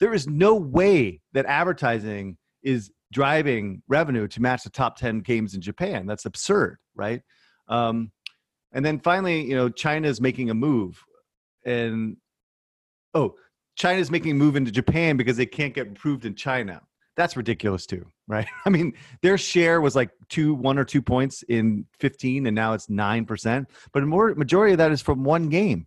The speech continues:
Knives Out, right? Which is a huge success in Japan. Um,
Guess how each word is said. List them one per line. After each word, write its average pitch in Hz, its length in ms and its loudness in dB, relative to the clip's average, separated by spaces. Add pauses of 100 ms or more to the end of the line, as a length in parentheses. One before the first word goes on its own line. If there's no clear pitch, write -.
(160)
Knives 131 320 0
Out, 147 360 0
right? 117 280 -2 (100)
Which 120 300 -2
is 120 160 -4
a 120 60 2
huge 151 600 -2
success - 460 -4
in 113 60 -8
Japan. 104 460 -8 (800)
Um, 117 460 -2